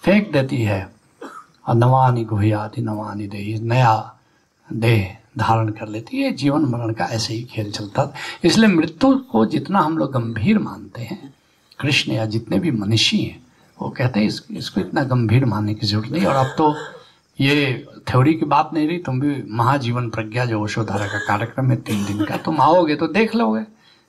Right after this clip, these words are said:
कितनी बार तुम मरे और कितनी बार जीवन जिया, कितने बार किसी के बेटे हुए, किसी के यहाँ जन्म लिए, किसी की बेटी हुए,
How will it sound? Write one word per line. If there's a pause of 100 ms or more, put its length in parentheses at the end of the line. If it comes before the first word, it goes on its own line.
(120)
कितनी
बार
तुम
मरे
और
कितनी
बार (380)
जीवन
जिया,
कितने
बार
किसी
के
बेटे
हुए,
किसी
के
यहाँ
जन्म
लिए,
किसी
की
बेटी
हुए,